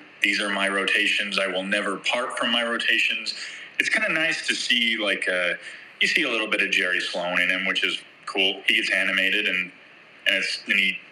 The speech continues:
starts, you know, he screams at players. Um, but if any, if you could draft anybody next year aside from one and two, where obviously we'll, we won't get there even with all three picks, who would you take?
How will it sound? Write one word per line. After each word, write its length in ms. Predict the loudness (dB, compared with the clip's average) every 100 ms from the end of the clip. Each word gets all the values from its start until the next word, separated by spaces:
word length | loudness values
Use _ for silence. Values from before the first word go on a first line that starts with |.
| -4
starts, 600 | -2 0 0 0 0 -2 -4 -10 -2
you 120 | 2
know, 220 | 2 0 2
he 160 | 2
screams 440 | 2 -2 0 0 2
at 100 | 0
players. 400 | 0 0 0 -4 -8 -8 -8 -8 -2
Um, 300 | 0 0 -2
but 320 | -2 -4 -10 -16 -20 -20 -2
if 140 | 2 2
any, 140 | 2
if 180 | 2 2
you 120 | 2
could 120 | 0 0
draft 320 | 0 -2 0
anybody 640 | 2 2 0 0 0 0 -4 -8
next 420 | 0 2 2 0 2
year 300 | 2 2 -2
aside 340 | -2 0 0 0
from 280 | -2 -2 0
one 160 | -2
and 180 | -2 0
two, 680 | 2 2 2 2 0 -2 0 0 2
where 240 | 0 0 0
obviously 480 | 0 2 2 0 -2
we'll, 320 | 0 -2 -4 -4 -2
we 120 | 0
won't 220 | 0 2
get 180 | 0 2
there 160 | 0 2
even 320 | 0 0 0
with 120 | 0
all 200 | 0 -2
three 280 | -4 0 0
picks, 500 | 2 0 0 -4 -10 -14 -20 -20 -20 -20 -20 -20 -20 -20 -12
who 100 | -4
would 120 | 0 0
you 60 |
take? 320 | 2 0 0